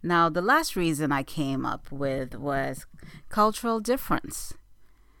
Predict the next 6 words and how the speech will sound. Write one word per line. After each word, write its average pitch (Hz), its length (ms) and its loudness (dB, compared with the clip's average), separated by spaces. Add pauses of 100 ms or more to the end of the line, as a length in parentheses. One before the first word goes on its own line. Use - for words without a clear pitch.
(440)
This 247 260 4
is 277 180 -2
very, 170 600 4
very, 143 640 0
I 147 160 2
mean, 131 460 0